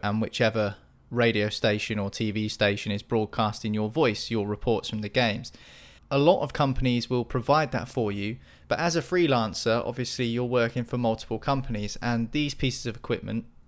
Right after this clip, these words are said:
can be quite expensive, particularly brand new. Thankfully, I found one for a second-hand price, which I thought was a very, very reasonable price.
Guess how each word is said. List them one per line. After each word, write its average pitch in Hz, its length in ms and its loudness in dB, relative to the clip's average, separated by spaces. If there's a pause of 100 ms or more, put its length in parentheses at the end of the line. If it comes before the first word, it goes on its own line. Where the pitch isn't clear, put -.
can 110 220 -2
be 117 80 -2
quite 110 220 0
expensive, 117 560 -2
particularly - 480 -6
brand 110 280 2
new. 120 220 2 (600)
Thankfully, 143 560 4
I 131 120 2
found 123 340 4
one 123 200 4
for 117 180 0
a 113 40 2
second-hand 113 680 0
price, 139 360 4
which - 160 -4
I 120 40 0
thought 120 200 2
was 117 100 -4
a 117 40 -2
very, 131 260 6
very 113 200 2
reasonable 110 560 -2
price. 127 580 2